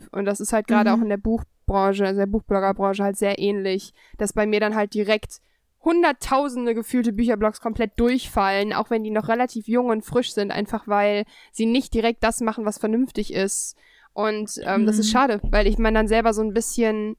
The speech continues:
Speaker 1: ignorant wird fast schon, weil man's da ja damals auch nicht wusste. Und da merke ich tatsächlich auch ein negatives Problem von mir, dass ich dann an, bei manchen Stellen vielleicht ein bisschen hochnäsig oder so wirke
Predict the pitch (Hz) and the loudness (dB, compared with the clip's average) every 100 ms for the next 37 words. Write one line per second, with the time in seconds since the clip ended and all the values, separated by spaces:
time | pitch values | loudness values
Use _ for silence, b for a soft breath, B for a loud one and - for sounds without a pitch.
0 | - 214 220 214 202 202 240 302 240 285 | -4 -2 2 2 2 0 0 -2 -2 0
1 | 311 320 - 294 - - 302 302 240 240 | 0 0 -2 -2 -2 -4 -2 0 2 2
2 | 233 226 - 220 214 - 208 208 202 180 | 2 0 -2 -2 -2 -2 0 0 -2 -4
3 | 208 214 208 - 233 269 208 - 196 208 | -2 0 -2 -2 -4 -2 -8 -6 -4 -4
4 | - 202 208 269 B B B B 226 214 | -4 -4 -4 -6 B B B B -4 0
5 | 226 233 - 226 233 233 226 214 226 240 | 2 2 0 -2 -2 -2 -4 -2 -4 -4
6 | - 214 220 226 226 - 208 208 - 208 | -4 -2 0 2 0 0 -4 -2 -2 0
7 | 214 202 208 220 339 247 196 208 214 - | 0 0 -2 2 4 4 0 -4 -6 -4
8 | 208 202 - 208 202 202 208 208 208 214 | -4 -4 -8 -8 -6 -6 -4 -4 -4 -4
9 | 214 208 214 208 - 190 208 208 254 269 | -2 -4 -2 -6 -4 -6 -4 -4 -2 -2
10 | 302 311 294 277 285 277 262 233 277 285 | -2 -2 -2 -2 -2 -2 -4 -2 -2 -2
11 | 294 285 | -2 -2